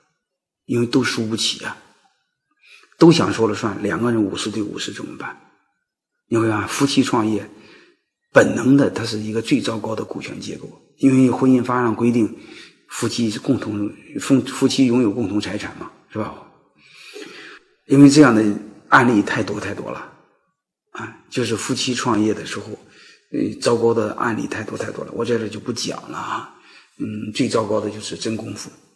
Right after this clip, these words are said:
最后他老婆联合他小舅子，就把，把董事长，还有一个济南的兰香技校，他夫妻俩也是狗咬狗，嗯，把兰香技校上，基本上快伤了元气了。嗯，最后荣兰香在，在，在，在，在，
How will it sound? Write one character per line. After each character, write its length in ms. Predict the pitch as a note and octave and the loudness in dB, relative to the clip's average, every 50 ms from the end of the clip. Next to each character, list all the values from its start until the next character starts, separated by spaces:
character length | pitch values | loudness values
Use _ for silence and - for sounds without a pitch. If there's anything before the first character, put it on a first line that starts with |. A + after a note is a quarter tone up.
| _ _ _ _ _ _ - G2 | _ _ _ _ _ _ -8 -4
最 120 | - - A#2 | -2 0 0
后 180 | A2 A2 G#2+ | 2 2 2
他 100 | G2 G#2 | 2 2
老 200 | G#2+ G2 - C#3+ | 0 2 0 0
婆 200 | - - A2+ G#2 | 0 0 -2 -2
联 220 | G2+ G2 E2+ - G#2+ | -2 -4 -4 -4 -4
合 140 | - A2 G#2 | -2 -4 -4
他 140 | F#2 - G#2 | -4 -4 -4
小 200 | - G#2+ - G2+ | -4 -4 -4 -2
舅 160 | G#2 A#2 G2+ | -2 -4 -4
子， 180 | - - D2+ - - _ - - - _ _ _ _ _ | -4 -8 -14 -16 -20 _ -20 -20 -20 _ _ _ _ _
就 120 | - G#2+ | -14 -8
把， 180 | G#2+ A2 G#2 - - - | -8 -8 -8 -8 -10 -8
把 120 | - A2+ G#2+ | -6 -6 -6
董 220 | - - - - - | -6 -8 -8 -8 -6
事 120 | - A2+ | -6 -6
长， 140 | G#2+ - - - - - - | -6 -6 -8 -8 -12 -14 -10
还 160 | - - B2+ | -4 -2 0
有 160 | A#2+ A2 G#2+ A2 | 0 2 2 0
一 120 | G#2+ G#2 | 0 -2
个 120 | G2+ G#2+ | -2 -6
济 180 | G#2 - - - | -8 -8 -6 -6
南 160 | - G2+ A#2 | -6 -4 -4
的 100 | A2+ A2 | -4 -4
兰 160 | G#2 - - - | -4 -6 -6 -6
香 180 | - G#2+ G2+ G2+ | -6 -6 -6 -4
技 120 | - A2+ | -6 -6
校， 220 | G#2+ G2+ A2+ F#2+ - - - - _ _ _ - - - - - _ - - - - - _ _ | -4 -4 -4 -6 -6 -12 -20 -20 _ _ _ -20 -20 -20 -20 -20 _ -20 -20 -20 -20 -20 _ _
他 120 | - - G#2+ | -8 -8 -6
夫 140 | - - | -6 -6
妻 120 | G#2+ G#2 G#2+ | -4 -4 -2
俩 180 | G#2 G#2 G#2 | -2 -2 -4
也 160 | G#2 - - - | -4 -6 -6 -6
是 100 | - A2 | -8 -6
狗 200 | - - C#2+ - | -6 -4 -4 -6
咬 100 | - - | -6 -8
狗， 220 | - - - - - - _ _ _ _ _ _ _ _ _ - | -10 -12 -12 -14 -14 -20 _ _ _ _ _ _ _ _ _ -12
嗯， 300 | G2+ F#2+ F2+ F#2+ G2 A2+ | -12 -12 -12 -12 -8 -6
把 80 | A#2 A2 | -6 -4
兰 140 | A2 A2 | -2 -2
香 180 | G#2 A2 A2+ G#2 | -2 0 0 0
技 120 | G2+ G#2+ | -2 -4
校 140 | G#2 G#2 G2+ | -4 -6 -6
上， 240 | F#2+ - - A2+ F#2+ | -4 -4 -4 -4 -4
基 140 | - - C#3+ | -2 -2 -2
本 140 | C#3 A2+ G2 | -2 0 -2
上 120 | F#2+ G2 | -4 -6
快 140 | F#2+ - G2 | -6 -8 -8
伤 160 | G2 - G#2+ | -6 -6 -6
了 100 | G2+ G#2 | -6 -6
元 200 | G#2 - - - | -8 -10 -10 -10
气 200 | G#2+ - - - | -8 -8 -8 -8
了。 60 | - - _ _ _ _ _ _ _ _ _ _ _ - | -10 -16 _ _ _ _ _ _ _ _ _ _ _ -14
嗯， 100 | A2 G#2 | -10 -6
最 100 | - A2 | -6 -4
后 160 | G#2 G#2+ G#2+ | -2 -2 0
荣 160 | G#2 A2 A2 | 2 2 2
兰 140 | A2+ G#2+ G2+ | 2 0 -2
香 160 | G2+ G#2 G#2 | -2 -4 -4
在， 160 | G#2+ G#2+ G2+ | -4 -4 -4
在， 180 | G2 G#2+ G#2 G2+ | -4 -4 -4 -4
在， 180 | F#2+ G#2+ G2+ | -4 -6 -6
在， 180 | G2 G2+ G#2+ G2+ | -6 -6 -8 -6
在， 280 | G2 G#2+ G#2 - - | -6 -8 -10 -10 -12